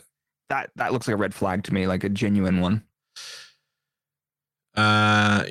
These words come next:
Speaker 2: yes, I, I, you know, I'm, I'm down with that, um, p-, purely because the amount of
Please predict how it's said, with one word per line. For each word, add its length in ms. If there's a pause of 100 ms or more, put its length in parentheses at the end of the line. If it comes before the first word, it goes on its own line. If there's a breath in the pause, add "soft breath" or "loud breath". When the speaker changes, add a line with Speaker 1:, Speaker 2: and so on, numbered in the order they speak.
Speaker 2:
yes, 760
I, 400 (160)
I, 120
you 120
know, 180 (200)
I'm, 360
I'm 280
down 320
with 140
that, 240 (340)
um, 360
p-, 180
purely 320
because 280
the 80
amount 240
of 300